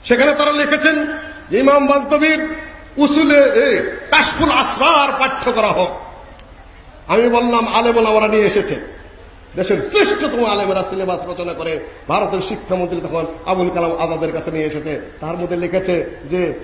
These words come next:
ইমাম বাজদবির কাশফুল আসরার পাঠ্য করা হোক। আমি বললাম, "দেখুন,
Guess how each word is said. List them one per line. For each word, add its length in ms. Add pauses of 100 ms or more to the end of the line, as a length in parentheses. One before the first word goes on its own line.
(120)
ইমাম 400
বাজদবির 840 (260)
কাশফুল 420
আসরার 500
পাঠ্য 280
করা 180
হোক। 420 (140)
আমি 140
বললাম, 320
"দেখুন, 500